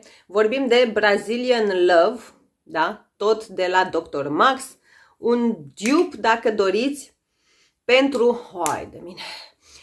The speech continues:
celebrul, uh, Bam Bam Cream. Din nou, nu am cuvinte. Miroase ca acela, uh, din nou, perfect în layering și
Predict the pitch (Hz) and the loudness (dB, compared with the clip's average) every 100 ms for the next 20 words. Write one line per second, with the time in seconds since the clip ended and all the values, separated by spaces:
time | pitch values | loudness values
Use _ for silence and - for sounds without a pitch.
0 | _ _ - 254 262 269 233 254 254 247 | _ _ 0 2 6 6 4 0 2 2
1 | 240 233 208 214 226 220 202 208 202 196 | 2 2 2 4 4 4 0 0 -4 -4
2 | 135 123 _ _ _ _ _ _ _ _ | -4 -10 _ _ _ _ _ _ _ _
3 | _ _ _ _ - 202 131 - - 254 | _ _ _ _ -6 -6 -6 -8 -4 -2
4 | 226 220 160 123 123 110 _ _ _ - | -2 -6 -8 -8 -10 -14 _ _ _ -20
5 | - 240 269 233 - 175 175 180 190 - | -10 0 6 6 4 -2 2 2 2 0
6 | 294 226 240 240 _ _ _ _ - 202 | 2 4 2 -2 _ _ _ _ -8 -2
7 | 208 202 233 233 175 - 220 214 - 233 | 0 -2 -2 0 0 0 0 0 2 0
8 | 233 - - 208 220 202 - 180 208 247 | 0 -14 -2 0 0 -2 -8 -2 2 4
9 | 233 214 233 240 - _ _ _ _ _ | 4 2 0 -2 -8 _ _ _ _ _
10 | _ _ _ _ _ _ _ _ _ _ | _ _ _ _ _ _ _ _ _ _
11 | - - - 277 294 | -16 -12 -8 -10 -12